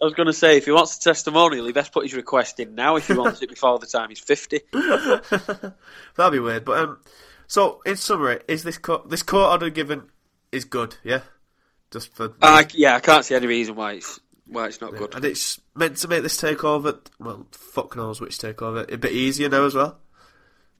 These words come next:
Speaker 2: 'Cause there's no,
Speaker 1: Uh,
Speaker 2: they don't
Speaker 1: uh,
Speaker 2: have to
Speaker 1: yeah, again, you'd assume so, because I think the concern for the, for the buyers at the minute is, um, uh, do they have to shell out for this short-term d-, debt?
Speaker 2: Yeah.
Speaker 1: Um, the, the, you know, this debt that needs paying off almost immediately.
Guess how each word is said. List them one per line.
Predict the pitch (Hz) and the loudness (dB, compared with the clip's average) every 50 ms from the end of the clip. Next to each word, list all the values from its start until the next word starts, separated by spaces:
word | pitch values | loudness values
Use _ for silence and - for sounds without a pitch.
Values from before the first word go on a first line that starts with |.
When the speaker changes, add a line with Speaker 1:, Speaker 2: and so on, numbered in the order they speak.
| _ | _
Speaker 2:
'Cause | - 135 123 | -6 -6 -4
there's | 123 120 - | -4 -4 -2
no, | 123 123 120 117 | -2 0 2 2
Speaker 1:
Uh, | 117 117 - _ | 2 0 0 _
Speaker 2:
they | - - 127 | -4 0 2
don't | 113 135 - | 4 4 4
Speaker 1:
uh, | |
Speaker 2:
have | - 131 | 2 2
to | 135 127 - - - | 2 0 2 0 -2
Speaker 1:
yeah, | 82 - _ _ _ - | -4 -6 _ _ _ -4
again, | 131 127 - 123 117 113 | 0 4 4 4 4 2
you'd | 110 107 113 | 0 -4 -4
assume | - - - 123 123 117 | -2 0 0 0 0 0
so, | 107 - - 110 107 | 0 0 0 0 0
because | 104 120 - 127 117 - - _ _ _ _ _ _ _ | -2 -2 -2 -4 -4 -4 -8 _ _ _ _ _ _ _
I | - 123 | -8 2
think | - 170 165 160 160 | 4 4 4 4 0
the | 143 | -4
concern | - - 135 123 - - 151 147 151 143 - | -4 -4 -4 -2 0 2 4 4 2 0 -2
for | - 127 | -8 -10
the, | 120 117 - 139 135 - _ - | -10 -10 -10 -12 -12 -14 _ -12
for | - | -10
the | 135 135 | -8 -2
buyers | 131 143 139 139 139 135 131 | 2 4 4 4 4 0 -2
at | 120 - | -2 -2
the | 123 120 | 2 4
minute | 123 120 107 110 - - | 4 4 4 2 2 2
is, | 131 120 117 110 - - - - - - - _ _ _ _ _ - | 2 2 2 0 -4 -8 -12 -16 -20 -20 -20 _ _ _ _ _ -6
um, | 113 107 107 107 107 107 104 107 107 107 - _ _ _ _ _ _ _ _ _ _ _ _ _ _ | -2 0 2 2 2 0 0 -2 -6 -8 -8 _ _ _ _ _ _ _ _ _ _ _ _ _ _
uh, | - 131 135 - | 8 8 8 8
do | 92 - 139 131 127 | 6 4 2 4 6
they | 120 120 117 | 6 6 6
have | 107 120 117 - | 6 4 2 2
to | - 123 | -2 -6
shell | - - - 123 117 120 | -4 0 2 2 4 4
out | 117 117 117 - | 4 4 2 2
for | - - | -2 -6
this | 110 113 - | -8 -8 -8
short-term | - - - - 117 110 110 - - - 120 110 110 107 107 104 101 | -10 -8 -6 -4 -4 -4 -4 -6 -6 -6 -4 -4 -4 -4 -6 -10 -14
d-, | _ - - _ _ _ _ _ _ _ _ _ 110 | _ -20 -20 _ _ _ _ _ _ _ _ _ _
debt? | - 127 117 - - - - - _ _ _ - 151 - | 4 6 6 6 4 0 -12 -20 _ _ _ -20 -20 -18
Speaker 2:
Yeah. | 127 117 113 - _ _ - | -18 -18 -18 -20 _ _ -4
Speaker 1:
Um, | 113 110 113 110 110 107 107 107 | 0 2 2 2 2 0 -2 -4
the, | 113 110 | -8 -8
the, | - - 117 | -4 -4 -2
you | 113 123 | 0 0
know, | 117 104 | 0 0
this | 107 101 - | -2 -4 -4
debt | - 120 110 98 | -2 0 0 0
that | 110 110 | -2 -4
needs | 120 113 104 - | -4 -6 -8 -4
paying | - 120 110 110 | -2 -2 -2 -2
off | 110 - - | -2 -2 -2
almost | 117 113 110 110 - - | -2 -2 -4 -6 -8 -8
immediately. | 117 110 117 117 107 101 82 - 107 | -6 -4 -4 -4 -4 -6 -6 -8 -10